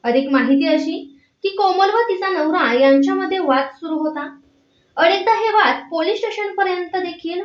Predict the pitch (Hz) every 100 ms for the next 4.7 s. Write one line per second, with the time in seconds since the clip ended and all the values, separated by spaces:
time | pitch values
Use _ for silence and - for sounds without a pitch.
0 | - - 269 - 233 214 202 220 269 _
1 | _ _ _ _ 269 277 277 311 311 320
2 | 302 320 339 349 320 294 277 339 370 311
3 | 311 381 403 370 370 381 381 392 381 302
4 | 302 349 349 330 330 320